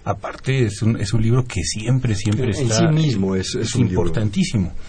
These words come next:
Speaker 2: importante.
Speaker 1: Sí, sí, ese sí fácilmente se consigue en librerías comerciales. La unam lo distribuye más fácilmente,
Speaker 2: Claro.
Speaker 1: ¿no? Pero de todas maneras, los, a partir del, el programa este que hemos trabajado con bachillerato,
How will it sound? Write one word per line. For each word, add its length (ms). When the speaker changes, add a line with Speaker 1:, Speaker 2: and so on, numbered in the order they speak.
Speaker 2:
importante. 380
Speaker 1:
Sí, 280
sí, 300
ese 200
sí 500
fácilmente 720
se 120
consigue 360
en 60
librerías 340
comerciales. 640
La 100
unam 500
lo 160
distribuye 520
más 280
fácilmente, 640
Speaker 2:
Claro. 300
Speaker 1:
¿no? 20
Pero 200
de 100
todas 200
maneras, 500
los, 640
a 100
partir 380
del, 200
el 260
programa 560
este 220
que 100
hemos 160
trabajado 440
con 180
bachillerato, 640